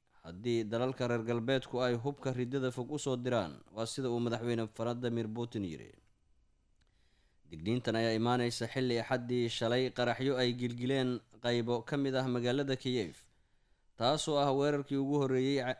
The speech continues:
ee caasimadda lagu qaado muddo toddobaadyo ah. Ruushka ayaa sheegay inuu bartilmaameedsaday taangiyo ay soo dhiibeen dalal reer Yurub ah.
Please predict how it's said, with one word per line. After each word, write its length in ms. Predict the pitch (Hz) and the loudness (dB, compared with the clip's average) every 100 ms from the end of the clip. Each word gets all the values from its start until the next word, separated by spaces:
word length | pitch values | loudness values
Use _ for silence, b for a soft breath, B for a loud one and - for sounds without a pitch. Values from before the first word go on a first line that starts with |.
| - | -2
ee 120 | 120 | -2
caasimadda 560 | 113 123 120 127 143 135 | 2 2 0 -2 -2 0
lagu 240 | 123 131 135 | 0 0 0
qaado 280 | 135 127 123 | 2 2 2
muddo 320 | 123 123 135 | -2 -2 -2
toddobaadyo 580 | 135 117 117 117 117 104 | -2 0 2 0 0 -2
ah. 180 | 71 - - _ _ _ _ _ _ _ _ - | -2 -8 -16 _ _ _ _ _ _ _ _ -6
Ruushka 320 | 117 - 117 | -6 -2 2
ayaa 220 | 117 123 | 4 2
sheegay 480 | - 117 117 117 120 | 2 0 0 0 0
inuu 220 | 135 127 | 0 -2
bartilmaameedsaday 960 | 113 123 120 117 117 117 113 - 123 131 | -2 -4 -2 0 2 0 -2 -2 0 0
taangiyo 560 | - 120 120 117 139 | 0 -2 0 0 0
ay 160 | 131 123 | 2 0
soo 220 | 120 131 | 0 -2
dhiibeen 460 | 135 131 131 131 123 | 0 0 2 0 0
dalal 300 | 127 135 135 - - | 0 0 -2 -6 -6
reer 180 | 131 131 | -2 0
Yurub 300 | 131 143 127 | 0 0 -2
ah. 160 | 80 | -4